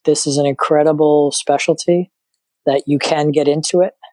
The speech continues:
Um, you know, to prepare, you know, prepare yourself early. Think, if it's on your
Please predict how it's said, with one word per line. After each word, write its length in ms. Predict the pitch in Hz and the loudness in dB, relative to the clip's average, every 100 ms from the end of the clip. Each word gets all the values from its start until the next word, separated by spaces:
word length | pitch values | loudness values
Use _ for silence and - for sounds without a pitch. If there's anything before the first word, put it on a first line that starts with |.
| _ _ 151 | _ _ -2
Um, 440 | 139 127 127 131 | 0 0 -2 -4
you 80 | 127 | -2
know, 120 | 123 | -4
to 240 | - 139 131 | -2 -2 -2
prepare, 380 | 143 - 147 | -8 -2 0
you 140 | 156 156 | 2 0
know, 80 | 127 | -2
prepare 300 | - 165 170 | -2 2 2
yourself 280 | 165 165 - 156 | 2 0 0 0
early. 360 | 156 160 151 - | 2 4 0 -2
Think, 160 | 151 113 | -4 -4
if 560 | 120 151 139 135 139 | -2 -4 -4 -6 -2
it's 140 | 151 160 | 0 2
on 300 | 160 160 160 | 2 2 2
your 320 | 151 143 | 2 2